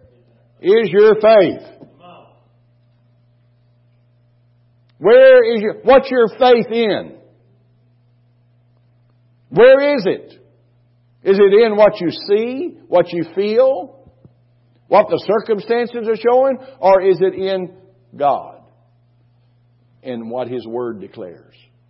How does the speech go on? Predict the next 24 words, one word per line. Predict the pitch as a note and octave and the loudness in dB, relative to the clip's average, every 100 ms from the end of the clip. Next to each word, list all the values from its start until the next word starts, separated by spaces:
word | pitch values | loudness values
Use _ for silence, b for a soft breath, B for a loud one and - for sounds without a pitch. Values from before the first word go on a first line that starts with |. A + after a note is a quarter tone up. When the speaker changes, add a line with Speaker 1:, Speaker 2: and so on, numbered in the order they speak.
| _ _ _ _ _ _ _ | _ _ _ _ _ _ _
Speaker 1:
and | A2 | -16
what | A#2 | -14
His | G#2+ | -14
Word | G2 A2 G2+ F2 F2+ | -14 -14 -14 -18 -20
says? | - _ _ _ _ _ _ _ _ _ _ _ _ _ _ _ _ _ _ _ _ _ _ - | -20 _ _ _ _ _ _ _ _ _ _ _ _ _ _ _ _ _ _ _ _ _ _ -14
Hey, | D#3 | -14
the | A#2 | -12
devil | A#2 F3 A#2+ | -12 -12 -12
can't | B2+ A#2+ - | -14 -14 -12
fight | C3 B2+ | -14 -14
the | G2+ | -18
Word. | G#2 F#2 E2+ F2 _ _ _ _ _ _ _ _ _ _ _ _ _ _ _ _ _ _ | -16 -18 -20 _ _ _ _ _ _ _ _ _ _ _ _ _ _ _ _ _ _ _
The | A2 | -14
Word's | B2 C3 - | -10 -10 -12
forever | A2+ C3 B2 C3+ B2+ - | -16 -12 -12 -12 -20 -14
settled | C3+ G2+ F#2 _ _ | -12 -12 -18 _ _
in | - _ | -20 _
heaven. | G#2 - A#1+ _ _ _ _ _ _ _ _ _ _ _ _ _ _ _ _ _ _ _ _ _ _ | -20 -20 -20 _ _ _ _ _ _ _ _ _ _ _ _ _ _ _ _ _ _ _ _ _ _
So | B2 | -8
once | B2 F3 | -6 -6
we | D3+ | -10
get | D3 D3+ | -12 -10
the | C3 | -10
Word | B2+ E3+ C3 A#2+ _ | -8 -6 -8 -10 _